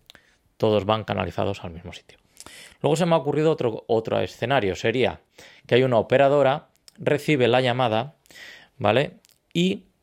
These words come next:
llama a la sala de conferencia, "Oye, ¿quién está en esta calle?". Y entonces, eh, dice el taxista, "Pues este", muy bien. Entonces digamos que la sala de conferencias solo es para uso de taxistas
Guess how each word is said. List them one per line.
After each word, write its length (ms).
llama 640
a 100
la 80
sala 200
de 40
conferencia, 400
"Oye, 160
¿quién 160
está 460
en 160
esta 220
calle?". 400
Y 80
entonces, 760
eh, 880
dice 180
el 60
taxista, 640
"Pues 360
este", 420
muy 200
bien. 220
Entonces 340
digamos 340
que 140
la 80
sala 180
de 80
conferencias 560
solo 280
es 140
para 260
uso 260
de 160
taxistas 840